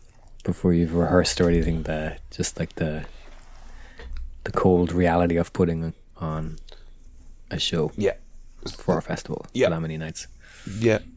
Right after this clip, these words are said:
Speaker 2: So the idea is twenty-seven performances over the month of August, and we've got to pay them X amount of money. And I guess every ticket sold throughout the month starts eating that number down a bit.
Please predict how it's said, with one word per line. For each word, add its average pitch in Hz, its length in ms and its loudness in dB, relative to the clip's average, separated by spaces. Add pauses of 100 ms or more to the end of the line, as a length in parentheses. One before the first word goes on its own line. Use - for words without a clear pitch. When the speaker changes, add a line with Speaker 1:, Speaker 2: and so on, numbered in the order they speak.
(420)
Speaker 2:
So 110 160 10
the 110 160 12
idea 110 280 10
is 95 160 4
twenty-seven 104 560 6
performances 101 580 4
over 98 140 6
the 92 120 2
month 95 200 4
of 92 80 6
August, 92 520 6
and 90 200 -2
we've 87 160 0
got 90 120 2
to - 80 -4
pay 90 400 4
them 85 440 2 (600)
X - 240 2
amount 87 240 6
of 82 100 2
money. 85 320 2 (640)
And 87 400 2
I 90 80 2
guess 87 260 4
every 92 240 4
ticket - 320 2
sold 95 460 8 (1300)
throughout 92 320 8
the 95 60 4
month 92 200 6
starts - 340 6
eating 92 300 4
that 90 120 2
number 90 260 4
down 90 280 6
a 98 60 6
bit. 110 240 6